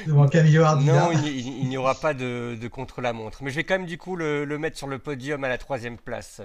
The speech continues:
Speaker 2: puisque aucun de vous ne, ne l'a fait. Et, euh, devant, je, je mettrais bien, euh, vainqueur, euh, Simon Yates. Euh, devant, allez, Mikel Landa.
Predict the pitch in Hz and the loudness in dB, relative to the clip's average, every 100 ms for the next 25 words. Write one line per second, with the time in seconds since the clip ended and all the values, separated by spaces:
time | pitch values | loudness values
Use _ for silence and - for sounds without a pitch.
0 | - - - - - - - - - 92 | -18 -20 -16 -16 -16 -20 -20 -20 -18 -12
1 | 117 110 107 107 98 98 98 98 101 101 | -12 -10 -10 -12 -12 -14 -14 -12 -10 -10
2 | - 147 143 - - - - - 110 113 | -10 -10 -10 -16 -20 -20 -18 -10 -6 -4
3 | 110 107 107 104 104 104 113 113 113 110 | -4 -4 -4 -6 -6 -8 -10 -10 -12 -14
4 | - 92 95 101 104 117 120 139 143 143 | -14 -16 -16 -16 -12 -10 -8 -4 -4 -2
5 | 147 117 110 107 107 107 104 117 - - | -6 -6 -8 -6 -8 -10 -8 -10 -10 -12
6 | 104 107 123 123 123 117 110 101 - - | -10 -8 -6 -6 -4 -6 -6 -10 -12 -14
7 | 113 104 110 120 - 131 120 101 104 101 | -14 -12 -8 -8 -6 -4 -4 -4 -8 -10
8 | 101 110 90 90 85 - - 123 117 113 | -12 -12 -14 -16 -16 -18 -14 -10 -8 -8
9 | 110 120 127 131 - - - - - - | -6 -4 -4 -4 -10 -18 -16 -16 -18 -20
10 | - _ - 104 104 104 101 101 127 120 | -20 _ -14 -10 -8 -8 -10 -6 -6 -4
11 | 131 139 139 139 131 110 101 95 101 113 | 0 0 2 2 0 -2 -6 -10 -12 -6
12 | 131 110 101 90 - | -6 -4 -8 -10 -16